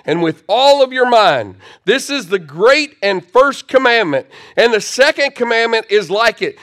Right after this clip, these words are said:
You shall love your neighbor as yourself.'" I want to speak on this today.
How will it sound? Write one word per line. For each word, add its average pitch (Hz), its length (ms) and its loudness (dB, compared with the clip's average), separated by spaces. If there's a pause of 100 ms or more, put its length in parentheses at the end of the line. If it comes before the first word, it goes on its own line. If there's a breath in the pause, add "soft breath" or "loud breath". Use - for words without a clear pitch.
(140 soft breath)
You 294 380 2
shall 240 460 0
love 269 640 2
your 262 460 4
neighbor 196 680 -2 (320 soft breath)
as 220 440 2
yourself.'" 214 1400 0 (840 soft breath)
I 196 120 2
want 247 180 2
to - 60 -12
speak - 280 -8
on 208 160 2
this 196 240 -4
today. 143 420 -6